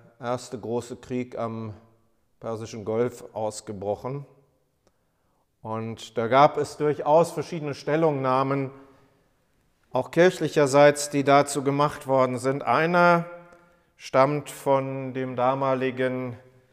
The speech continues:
katholischen Limburger Bischof Franz Kamphaus in einem Hirtenbrief, tja, zum Fastnachtssonntag,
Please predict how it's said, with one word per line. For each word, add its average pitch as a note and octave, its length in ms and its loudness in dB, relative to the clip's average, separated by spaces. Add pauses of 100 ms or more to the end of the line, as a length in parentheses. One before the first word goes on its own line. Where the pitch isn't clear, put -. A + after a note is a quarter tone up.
(600)
katholischen C3+ 680 -8
Limburger C3 500 2
Bischof B2 480 -2
Franz A#2 440 -4
Kamphaus A#2+ 840 -2 (1080)
in A2+ 120 -14
einem A2 240 -6
Hirtenbrief, C3 880 -4 (1200)
tja, - 220 -14 (720)
zum A#2 220 -14
Fastnachtssonntag, G#2+ 1120 -10